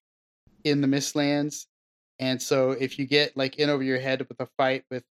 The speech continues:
a bunch of bugs or something, you can, like, run back to one of their bases and, and the dwarves will start fighting them. And then you just kinda go hide.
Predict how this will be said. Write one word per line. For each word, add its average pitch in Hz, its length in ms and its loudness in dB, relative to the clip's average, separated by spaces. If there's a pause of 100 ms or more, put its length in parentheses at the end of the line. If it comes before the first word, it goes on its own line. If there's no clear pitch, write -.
a 123 60 -14
bunch 131 220 -2
of 117 80 -6
bugs 131 320 0
or 135 80 -4
something, 156 400 0
you 135 120 -2
can, 143 160 -2
like, 123 200 -2 (380)
run 156 240 4
back 147 240 6
to 143 80 -4
one 147 160 2
of 139 40 0
their 143 120 4
bases 139 500 0
and, 127 200 0 (460)
and 127 100 -2
the 123 80 0
dwarves 135 440 2
will 135 120 0
start - 340 -2
fighting 139 340 -2
them. 165 340 0
And 135 100 -2
then 143 80 2
you 143 40 -2
just 147 180 -4
kinda 147 200 0
go 131 140 2
hide. 151 520 2